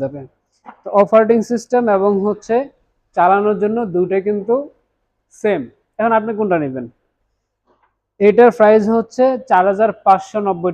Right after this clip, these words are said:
টাকার রেগুলার প্রাইস, আর এটা হচ্ছে চার হাজার নয়শো পঞ্চাশ টাকা। তো এখন আপনারা যদি, আহ, পছন্দের বে-,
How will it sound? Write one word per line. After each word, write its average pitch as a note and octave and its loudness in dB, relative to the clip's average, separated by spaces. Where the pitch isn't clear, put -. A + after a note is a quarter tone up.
টাকার E3 -4
রেগুলার D#3+ -4
প্রাইস, A3+ -6
আর D3 -6
এটা G3 2
হচ্ছে A3 -2
চার F3+ 2
হাজার G#3 2
নয়শো F3+ -2
পঞ্চাশ F3+ -4
টাকা। B2+ -16
তো C#3 -8
এখন G#3+ 4
আপনারা G3+ 2
যদি, A3+ 0
আহ, D#3+ -8
পছন্দের B3 4
বে-, G3 -2